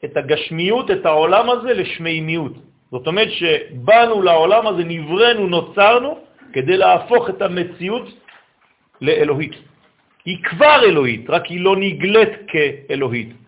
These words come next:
היא לא מופיעה כאלוהית, ואנחנו צריכים להוציא אותה מן הכוח אל הפועל. וגם זה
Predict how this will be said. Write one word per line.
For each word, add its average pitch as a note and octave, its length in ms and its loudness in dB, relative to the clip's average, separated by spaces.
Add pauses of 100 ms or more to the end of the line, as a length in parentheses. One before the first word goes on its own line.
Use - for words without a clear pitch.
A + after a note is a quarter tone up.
(280)
היא C3+ 100 -8
לא F3+ 120 2
מופיעה G#3 680 2
כאלוהית, B2+ 480 -4 (260)
ואנחנו F#3 640 0
צריכים G3+ 320 -6
להוציא F#3 380 -2
אותה F#3 300 -2
מן E3 160 -8
הכוח E3 520 0
אל D#3 80 -8
הפועל. C3 360 -6 (480)
וגם B2+ 340 4 (140)
זה E3+ 200 4